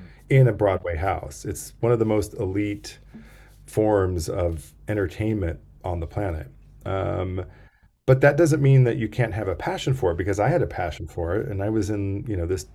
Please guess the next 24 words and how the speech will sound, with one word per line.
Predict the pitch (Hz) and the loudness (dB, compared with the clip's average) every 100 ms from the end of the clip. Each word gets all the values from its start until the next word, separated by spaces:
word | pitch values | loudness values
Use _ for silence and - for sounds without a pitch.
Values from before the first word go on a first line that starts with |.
| - - | -20 -18
tiny | - 131 135 | -4 0 2
little | 95 85 85 | 0 -2 -2
town | 95 117 110 87 85 87 | -2 -2 -2 -4 -4 -6
in | 92 87 | -6 -4
Northern | 90 90 | -2 -4
California, | 85 90 85 80 139 131 85 85 - - - - - - | -4 -4 -4 0 0 2 -2 -6 -10 -20 -20 -20 -20 2
but | 120 | 4
I | 117 | 6
had | 113 117 | 4 2
a | 113 | 2
teacher | 104 240 170 - 87 85 131 - - 131 | 0 -4 -4 -2 -2 -2 -6 -12 -14 0
who | 120 | 2
was | 98 82 | 2 0
passionate | 98 90 - 90 | -2 -4 -4 -6
about | 82 85 78 | -4 -4 -4
it, | 80 - - | -4 -8 -8
my | 92 87 | -8 -8
seventh | - 98 95 | -2 -2 -2
grade, | - 101 98 98 - | 0 0 0 -4 -8
um, | 98 | -10
choir | - 123 120 | -2 0 0
teacher. | - 87 87 82 80 - - - - - | -2 -6 -4 -4 -4 -10 -20 -20 -20 -4
And | 117 117 | -4 0
so | 139 135 | 0 0